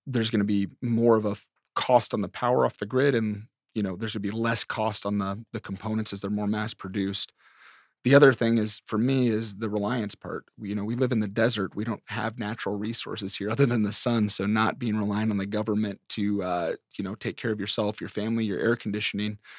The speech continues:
If we ever had a mass blackout or brownout in the middle of the summer, I'd, I'd like to have my A C <laughs> still running. Um, and solar and battery backups gives you the ability to do that. So I think outside of just the cost, there's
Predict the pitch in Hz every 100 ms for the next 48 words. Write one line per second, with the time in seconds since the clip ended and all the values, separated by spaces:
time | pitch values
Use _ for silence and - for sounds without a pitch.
0 | - - _ - 104 107 101 107 117 110
1 | 107 117 - - _ - 90 - 98 107
2 | 107 107 107 110 110 98 101 104 110 104
3 | 98 - 123 110 104 87 107 - 104 107
4 | - 107 113 107 101 117 127 127 120 107
5 | 143 135 123 123 - - - - - 104
6 | 101 95 - 110 113 - 110 110 120 110
7 | 104 110 101 95 110 98 117 - - -
8 | 107 95 101 104 104 104 101 104 95 -
9 | 110 151 147 - 123 110 - 127 120 113
10 | 101 87 - 113 117 - - 101